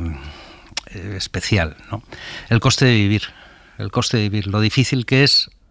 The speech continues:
eh, acabar con un matrimonio,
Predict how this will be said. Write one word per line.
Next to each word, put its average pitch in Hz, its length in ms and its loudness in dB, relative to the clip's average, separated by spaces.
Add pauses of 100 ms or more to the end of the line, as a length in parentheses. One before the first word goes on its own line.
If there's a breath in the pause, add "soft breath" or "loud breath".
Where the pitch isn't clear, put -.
(140)
eh, 104 240 -6
acabar 104 440 -2
con 104 180 -2
un 104 480 0 (100)
matrimonio, 110 760 0